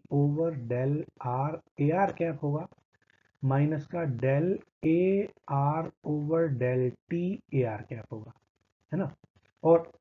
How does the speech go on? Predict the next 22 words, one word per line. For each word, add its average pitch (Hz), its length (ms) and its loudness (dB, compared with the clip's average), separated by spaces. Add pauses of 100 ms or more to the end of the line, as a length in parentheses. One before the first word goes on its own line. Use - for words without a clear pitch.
(100)
similarly 196 500 4
दूसरा 165 400 2
component 175 480 0
होगा 175 220 2
electric 156 380 -4
field 175 280 0
intensity 156 480 -2
का 170 80 2 (100)
E 151 100 -2
theta, 151 340 -2
जो 156 160 0
हो 143 100 2
जाएगा 143 280 2
minus 135 420 -2
del 135 280 -2
V 151 240 -4
by 135 160 -2 (120)
del 131 240 -2 (100)
theta 147 440 -4 (1080)
into 147 320 4
one 117 160 0
upon 117 180 -4